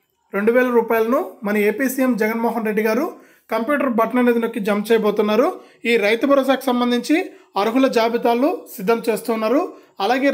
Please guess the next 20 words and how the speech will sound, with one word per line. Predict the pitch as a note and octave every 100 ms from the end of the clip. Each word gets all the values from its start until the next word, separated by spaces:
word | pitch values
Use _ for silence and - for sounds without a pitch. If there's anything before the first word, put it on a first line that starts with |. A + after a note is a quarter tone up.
| A3+
రైతు | A3+ A#3+
భరోసా | C4 B3+ C4+ D#4 - - _ G3+
రెండో | A3 B3+
విడత | B3+ A#3+ B3
కింద | A#3+ A#3
రెండు | G#3 A#3
వేల | B3 A#3
రూపాయలను | A3+ A3 A#3 E4+ - - _ G3
ఎప్పుడు | G#3+ D4 C#4+ G#3
జమ | G#3+ A#3+
చేస్తామనేది | C4 B3 B3 A#3 A#3 A#3
కూడా | A#3
ప్రభుత్వం | A#3 G#3 A3+ A#3
అయితే | A3 A#3+
స్పష్టతనిచ్చింది. | - G3+ A#3 A#3 G#3+ A#3 - D#4+ - - _ -
అధికారికంగా | G3 B3+ C4+ C#4 C#4 B3+ C4 B3
ప్రకటన | G#3 G#3+ A#3+ A#3
అయితే | A#3
విడుదల | G#3 G#3+ A3+
చేసింది. | G#3+ G3 G#3+